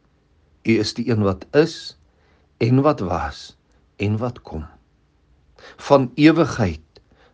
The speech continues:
tot ewigheid is U God. Dankie dat ons U so mag ken. Dankie vir die genade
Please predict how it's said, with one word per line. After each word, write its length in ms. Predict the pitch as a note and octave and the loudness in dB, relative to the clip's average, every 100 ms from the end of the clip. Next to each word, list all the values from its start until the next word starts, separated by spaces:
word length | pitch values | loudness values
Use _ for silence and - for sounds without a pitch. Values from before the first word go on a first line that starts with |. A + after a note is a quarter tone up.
| - | -8
tot 220 | A#2 G#2+ - | -6 -6 0
ewigheid 600 | B2+ A#2+ G#2 G#2+ F#2+ - - | 2 2 0 -4 -6 -8 -16
is 160 | - | -14
U 80 | - | -12
God. 400 | F2+ - F2+ - _ _ _ _ _ _ _ _ _ _ _ _ _ _ _ - | -14 -14 -16 -16 _ _ _ _ _ _ _ _ _ _ _ _ _ _ _ -8
Dankie 500 | F2+ G2+ - D3+ E3 _ _ _ _ _ _ _ _ _ | -6 -6 -4 -6 -6 _ _ _ _ _ _ _ _ _
dat 180 | F2 E2 | -8 -6
ons 260 | E2+ F2 - | -8 -10 -8
U 140 | - E3+ F#2+ | -2 0 -2
so 460 | D#2 - - G#2+ A2+ | -6 -14 -6 -2 -2
mag 320 | A#2 G2 - - | -2 -6 -10 -20
ken. 220 | - B2 _ _ _ _ _ _ _ _ _ _ _ _ _ _ _ _ _ _ _ _ _ _ _ - | -20 -20 _ _ _ _ _ _ _ _ _ _ _ _ _ _ _ _ _ _ _ _ _ _ _ -8
Dankie 340 | F#2 G#2+ A#2 G#2 | -2 -2 -2 -4
vir 160 | A#2 | -2
die 160 | G2+ G2 | -2 -2
genade 800 | - G#2+ F2+ E2+ G#2 G2 F#2 | -2 -2 -2 -2 -2 -2 -6